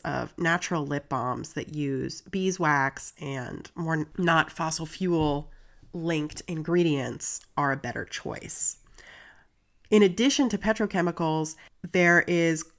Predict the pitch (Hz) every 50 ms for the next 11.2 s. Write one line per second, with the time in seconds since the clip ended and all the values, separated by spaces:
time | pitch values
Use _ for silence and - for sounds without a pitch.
0 | _ _ _ _ _ - - - - 226 226 254 262 254 240 214 202 196 190 180
1 | 180 180 175 180 175 175 - - 170 160 - - 151 143 143 143 139 - - -
2 | - 196 196 214 240 233 - - 214 214 208 208 208 202 202 202 202 - - 165
3 | 165 165 160 160 175 170 170 180 190 185 180 175 170 170 156 165 175 170 - 165
4 | 156 143 - 160 156 160 156 151 156 - 170 165 165 160 160 156 143 131 - -
5 | 156 151 151 156 151 156 180 190 220 233 226 - - 175 175 175 170 - 160 156
6 | 160 160 - - 233 240 262 247 - 262 233 226 214 214 208 - - - - -
7 | - - _ _ _ _ _ _ - 180 190 - 175 175 165 - - - 214 208
8 | 208 202 196 190 - - 170 165 156 151 151 147 147 147 151 - - - - -
9 | _ 185 170 170 165 160 180 214 247 269 277 262 - 254 233 220 220 214 - 180
10 | 180 165 165 170 170 170 208 214 214 208 208 208 202 - - 175 175 170 165 165
11 | 160 160 160 -